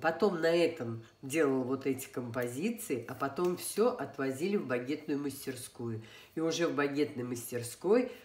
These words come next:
делали вот эти рамки красивые. И картины получались нормальные. Ну вот, девочки, кому не ясно, спрашивайте. Вот так. Вот все, что я хотела вам сегодня показать. А то спрашивайте, как клеить, на что клеить.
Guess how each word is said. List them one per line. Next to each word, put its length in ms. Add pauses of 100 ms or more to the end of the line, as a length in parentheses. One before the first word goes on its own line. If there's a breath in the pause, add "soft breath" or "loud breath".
(220 loud breath)
делали 480
вот 240
эти 220
рамки 520
красивые. 640
И 60
картины 480
получались 720
нормальные. 640 (460 loud breath)
Ну 200
вот, 180
девочки, 500
кому 280
не 160
ясно, 420
спрашивайте. 1000 (600 loud breath)
Вот 240
так. 440
Вот 220
все, 260
что 200
я 80
хотела 440
вам 200
сегодня 260
показать. 580
А 60
то 380
спрашивайте, 800
как 340
клеить, 360
на 140
что 280
клеить. 500